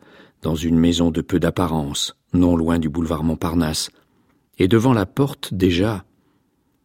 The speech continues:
j'éprouvais l'impression d'un silence particulier. Roland vint m'ouvrir et me conduisit dans sa chambre tapissée de livres jusqu'au plafond.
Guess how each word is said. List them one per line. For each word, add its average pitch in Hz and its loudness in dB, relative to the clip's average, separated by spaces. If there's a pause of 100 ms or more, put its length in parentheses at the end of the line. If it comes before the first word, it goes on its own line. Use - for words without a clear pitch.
(100)
j'éprouvais 104 2
l'impression 92 0
d'un 76 -2
silence - -4
particulier. 67 -6 (1600)
Roland 98 4
vint 92 0
m'ouvrir 92 0
et 87 -2
me 85 0
conduisit 87 -2
dans 82 -2
sa 90 -6
chambre 82 -2
tapissée - -4
de 76 -4
livres 80 -4
jusqu'au 76 -8
plafond. - -8